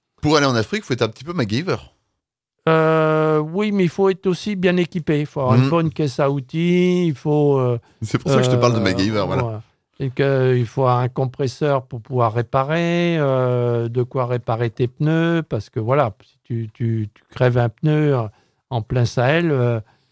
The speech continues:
Speaker 2: euh, il faut que tu vas pas le faire réparer avant, euh, quelques jours. Donc, il faut que tu fasses ça sur place, quoi, hein.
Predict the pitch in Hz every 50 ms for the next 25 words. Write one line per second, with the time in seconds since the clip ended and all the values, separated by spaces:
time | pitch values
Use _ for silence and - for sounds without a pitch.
0 | _ _ _ - 123 117 110 110 110 110 110 110 107 110 107 - - 127 113 _
1 | - 127 117 113 113 113 110 110 110 104 - - - 117 113 107 - 160 165 160
2 | 143 127 113 - - 131 110 - - 127 113 110 120 110 - 110 110 127 151 165
3 | 165 160 147 131 120 123 127 135 147 143 135 127 120 117 117 117 113 113 113 107
4 | - 117 110 107 - 170 151 139 151 143 110 87 98 110 113 110 - - 113 104
5 | - - 123 107 - - 123 104 - 123 120 - - - 147 131 - - 117 -
6 | 139 117 101 - - - - 85 101